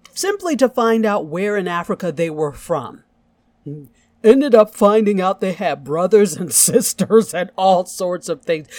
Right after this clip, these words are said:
Because with what happens with Ancestry is that it doesn't necessarily, if you are related, if you're very closely related, it may have them as a cousin.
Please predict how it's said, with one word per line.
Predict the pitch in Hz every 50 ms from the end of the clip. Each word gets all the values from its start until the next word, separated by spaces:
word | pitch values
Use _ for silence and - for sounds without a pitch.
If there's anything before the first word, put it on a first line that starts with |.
| - -
Because | - 220 196 - 214 190 180 -
with | - 196 202 190 180 - -
what | 185 185 208 214
happens | 214 214 233 - - 233 196 -
with | 185 190 180 - - -
Ancestry | 165 175 190 202 214 196 - 190 165 160 - - - 151 143 135 135 _ - - - _ -
is | 175 170 156 135
that | - 180 165 160 156 147 147 - - _ _ _
it | - 202 190 185 180
doesn't | 196 208 240 233 240 269 254 190
necessarily, | 196 202 196 - - 202 - - 190 165
if | 180 -
you | 208 233 277 262
are | 240 214
related, | 190 185 170 160 165 170 170 185 202 214 220 220
if | 180 151 -
you're | 208 208 214 214
very | 190 165 185 190 202 208
closely | - - 208 202 196 - 214
related, | 175 170 165 165 170 185 208 220 202
it | 165 156
may | 160 175 185 196
have | 196 185 175 175 170 165
them | 175 165 170 165
as | 156 151 -
a | 147 127
cousin. | - - - - 262 254 208 147 156 127 - -